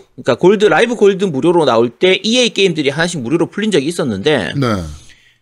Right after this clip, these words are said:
Speaker 1: 이제 이에이 액세스가 나오고 나서는 그때부터는 이에이 게임들은 게임 패스든 아니면 뭐 골드든 다 무료로 나오는 게 거의 없었어요.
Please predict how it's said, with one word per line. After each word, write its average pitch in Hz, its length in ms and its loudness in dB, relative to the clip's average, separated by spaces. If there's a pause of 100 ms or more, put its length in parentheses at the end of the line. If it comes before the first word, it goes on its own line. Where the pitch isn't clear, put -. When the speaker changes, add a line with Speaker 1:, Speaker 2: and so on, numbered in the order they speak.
(120)
Speaker 1:
이제 160 400 2
이에이 277 260 2
액세스가 208 400 0
나오고 175 320 2
나서는 175 400 0
그때부터는 180 560 -2
이에이 262 300 0
게임들은 196 680 2 (380)
게임 226 220 2
패스든 226 580 0
아니면 151 420 0
뭐 117 120 0
골드든 170 680 2
다 123 200 -4
무료로 160 300 2
나오는 117 220 -2
게 - 80 -6
거의 160 240 2
없었어요. 107 580 -4